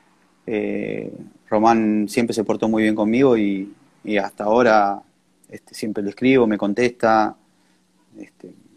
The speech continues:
la verdad que es un tipo que tiene unos códigos, este, que a mí me gustan que también los aprendí un poco de él, los que, los que después siguieron mi carrera.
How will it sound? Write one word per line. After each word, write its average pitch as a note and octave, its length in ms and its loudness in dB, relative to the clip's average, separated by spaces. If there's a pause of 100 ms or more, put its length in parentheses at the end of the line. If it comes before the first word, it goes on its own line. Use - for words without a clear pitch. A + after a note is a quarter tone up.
(260)
la G#2 100 -6
verdad A2 220 0
que G#2 340 -2 (1120)
es - 100 -14
un A2 80 -4
tipo A#2 240 2
que A2 80 4
tiene A#2 140 0
unos G#2 160 -2
códigos, A2+ 640 2 (640)
este, G#2 1080 -6
que - 80 -8
a G#2+ 40 -2
mí A2+ 120 2
me A#2 100 4
gustan D3 500 2 (680)
que F#2+ 60 -12
también A2 280 -2
los A2 160 -4
aprendí G#2+ 320 0
un G#2+ 80 -2
poco A2 240 2
de A2+ 160 4
él, A#2+ 120 4
los A2 120 0
que, G#2 360 -2
los G#2 120 -6
que - 120 -4
después G#2+ 480 -2
siguieron A2 280 -2
mi G#2+ 120 0
carrera. C3 560 2